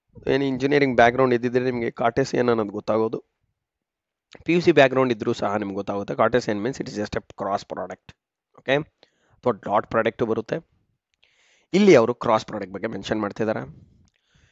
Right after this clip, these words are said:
ನೋಡಿ, ಇದ್ರಲ್ಲಿ ಕಾರ್ಟೇಸಿಯನ್ ಫಾರ್ಮ್ ಅಲ್ಲಿ A ಕ್ರಾಸ್ B ಕಂಪಲ್ಸರಿ ಬರಿಬೇಕು.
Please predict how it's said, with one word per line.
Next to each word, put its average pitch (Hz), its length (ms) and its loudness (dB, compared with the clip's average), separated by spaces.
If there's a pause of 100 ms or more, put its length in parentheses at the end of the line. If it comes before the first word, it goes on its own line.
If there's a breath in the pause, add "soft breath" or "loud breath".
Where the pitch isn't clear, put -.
(180)
ನೋಡಿ, 151 520 0
ಇದ್ರಲ್ಲಿ 131 640 0
ಕಾರ್ಟೇಸಿಯನ್ 160 760 2
ಫಾರ್ಮ್ 113 300 0
ಅಲ್ಲಿ 127 440 0
A - 20 -6
ಕ್ರಾಸ್ 123 360 0
B 110 160 -2
ಕಂಪಲ್ಸರಿ 110 600 -4
ಬರಿಬೇಕು. 95 880 -6